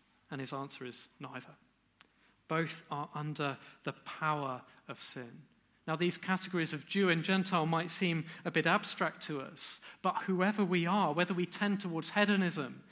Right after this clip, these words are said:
or, or moralism, where we, whether we are religious or not, we are described in these verses.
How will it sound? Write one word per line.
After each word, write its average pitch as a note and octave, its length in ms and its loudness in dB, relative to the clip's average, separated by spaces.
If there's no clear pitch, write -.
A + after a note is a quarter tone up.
or, F#3+ 140 -2
or F3 140 4
moralism, F#3+ 580 8
where F3+ 180 6
we, F3+ 200 0
whether F#3+ 240 4
we F3+ 140 4
are D#3+ 120 4
religious F3+ 540 2
or D#3+ 140 0
not, F3+ 600 0
we G3 200 -2
are G3+ 100 -4
described F3 640 -4
in D3+ 100 -2
these C#3 220 -6
verses. - 640 -12